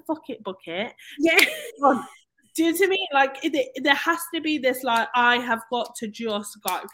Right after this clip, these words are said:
Speaker 1: And I always say to people, "What's the worst thing that somebody could say? What's the wor-, God, you've got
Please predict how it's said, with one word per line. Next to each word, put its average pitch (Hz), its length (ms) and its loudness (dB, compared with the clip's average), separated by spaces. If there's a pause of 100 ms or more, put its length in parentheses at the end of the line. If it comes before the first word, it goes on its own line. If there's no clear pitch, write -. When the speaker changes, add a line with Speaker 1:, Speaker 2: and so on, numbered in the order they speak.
(280)
Speaker 1:
And 262 240 2
I 285 160 4
always 320 240 0
say 311 100 -2
to - 80 -6
people, 226 200 -8
"What's 294 220 -6
the 302 200 0
worst 302 300 2
thing 285 180 -6
that 254 140 -4 (100)
somebody 233 320 -8
could 220 140 -8
say? 185 320 -12 (260)
What's 311 220 -10
the 311 80 -4
wor-, - 640 -12 (440)
God, 269 320 6
you've 220 140 -2
got 208 240 0